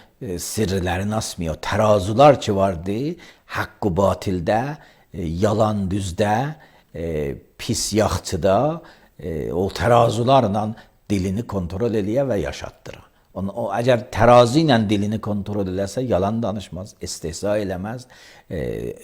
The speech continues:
yalan and içməz, yaltaqlıq eləməz. Bu tərazular qurulsa danışığa, onda insan, e, sağlam danışar. Ya insanın düşüncəsinin tərazisi olmalıdır. İnsan hər nə, e,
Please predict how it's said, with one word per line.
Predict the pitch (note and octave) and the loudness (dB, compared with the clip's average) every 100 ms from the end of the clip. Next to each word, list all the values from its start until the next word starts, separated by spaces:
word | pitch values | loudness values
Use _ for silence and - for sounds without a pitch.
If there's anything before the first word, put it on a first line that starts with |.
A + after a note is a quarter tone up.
| D#2 | -6
yalan | F2+ G#2 A2 | -4 -2 -4
and | G2 F2 | -4 -6
içməz, | E2+ - G#2+ G#2 F#2 | -8 -10 -8 -8 -6
yaltaqlıq | E2 D2 - D#2 F#2 G2 | -6 -6 -8 -10 -8 -6
eləməz. | F#2 E2+ G#2+ A#2+ - - | -6 -6 -6 -8 -10 -20
Bu | - - | -20 -8
tərazular | - A2 A#2+ A#2 A2 B2 C#3+ A2+ | -2 2 4 2 2 6 6 4
qurulsa | G2 F#2+ F2 - F2 - | 0 -2 -4 -4 -4 -2
danışığa, | F2 F2 F#2 F#2+ G#2 E3 F3 - _ - | -4 -4 -6 -4 2 2 0 -12 _ -10
onda | A2+ A#2+ | -6 -4
insan, | F2+ D#2+ - A2+ C3+ - _ | -4 -4 -6 -6 -6 -14 _
e, | A#2+ F2+ D#2 C2+ C2 A1+ - F#2+ - | -10 -4 -4 -6 -10 -16 -18 -18 -18
sağlam | - - G2 G2 G2 G2+ E2 | -14 -6 -2 0 2 0 -2
danışar. | C2+ C#2+ - - - - - - - - | -8 -10 -14 -16 -20 -20 -20 -20 -20 2
Ya | D#3+ | 6
insanın | F#3 D3+ D#3+ F#3 | 8 6 4 4
düşüncəsinin | F3+ - C3+ B2 C3+ - A2+ D3 F3 | 2 2 2 6 4 4 -2 -2 2
tərazisi | D3+ B2+ G#2 F#2+ G2 | 4 4 2 0 -4
olmalıdır. | D#2+ D2+ D2+ C#2+ - - _ _ - | -4 -6 -8 -12 -14 -18 _ _ -8
İnsan | A#2+ A2 B2 A#2+ - _ | -6 -2 -4 -4 -10 _
hər | - C3 C#3 B2+ | -4 2 2 2
nə, | B2 G#2+ - - - | 0 0 -4 -12 -14
e, | G2+ | -6